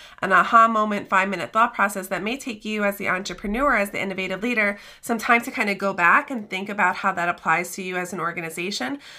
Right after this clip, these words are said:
But implementing this, again, gives the ability for every person who is on your team to think innovatively, to understand how to move your business forward, to understand how to strategically develop your business,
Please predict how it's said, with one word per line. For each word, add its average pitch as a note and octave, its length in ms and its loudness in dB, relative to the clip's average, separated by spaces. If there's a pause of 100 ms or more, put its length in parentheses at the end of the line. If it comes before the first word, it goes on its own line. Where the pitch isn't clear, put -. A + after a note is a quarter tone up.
(140)
But - 200 -4 (580)
implementing B3+ 920 0
this, A3 440 -2
again, G3 680 -2
gives A#3+ 320 0
the C4+ 160 -2
ability G#3+ 500 -2
for - 380 -6
every C#4 400 2
person A#3 640 -8
who G#3+ 200 -6
is G3 140 -8
on G3+ 320 2
your G3+ 160 -2
team E3 520 -10 (360)
to A3 100 -4
think A#3+ 380 0
innovatively, F#3 760 -6
to - 220 -10
understand A#3 600 2
how B3 560 0
to C#4 160 -10
move G#3 180 -4
your F#3 140 -4
business F3+ 400 -10
forward, - 360 -6 (220)
to - 100 -6
understand A3 460 0
how A3+ 140 2
to G#3 80 -4
strategically G#3+ 640 -6
develop G#3 560 0
your F#3 140 -4
business, - 480 -10